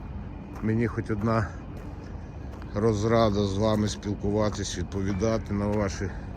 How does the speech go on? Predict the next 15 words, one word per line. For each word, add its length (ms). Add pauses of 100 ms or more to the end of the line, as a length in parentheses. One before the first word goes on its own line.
(580)
коменти, 760
читати 600
все. 500 (1500)
Бо, 400 (460)
як 260
ви 120
бачите, 580 (1040)
все 560 (120)
не 180
дуже 360
хорошо. 680 (540)
Барон, 380 (1500)
посміхнись! 720 (540)
Барон! 520 (840)
Ей, 260